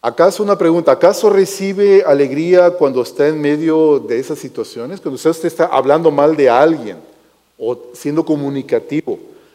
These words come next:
¿a usted le da alegría? ¿Se siente, "Uf, qué bien me siento por lo que estoy hablando de él", para que se le quite? Ya dije sus verdades.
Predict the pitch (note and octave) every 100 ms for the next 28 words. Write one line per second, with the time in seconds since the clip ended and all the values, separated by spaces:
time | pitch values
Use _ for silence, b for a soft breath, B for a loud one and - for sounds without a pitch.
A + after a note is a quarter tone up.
0 | B B - A#2+ - C#3+ C#3+ C#3 D3+ D3
1 | A2 B2+ F3+ A3 C#3+ B2 C#3+ D3+ D#3 C#3
2 | A2+ F#2 B B B B B _ D#3+ G3+
3 | - _ B B G#2+ A2 D#3 D#3 C3+ E3
4 | E3+ C#3 - C3 A#2+ A2 - C3+ C3+ B2+
5 | C#3 B2 G#2+ G2 - - - G2+ G2+ A#2
6 | G#2+ D#3 E3+ - F#2 _ _ _ _ _
7 | _ _ _ _ B2 D3 E3+ E3 D3 C3
8 | A#2+ A#2 B2 A2+ - - _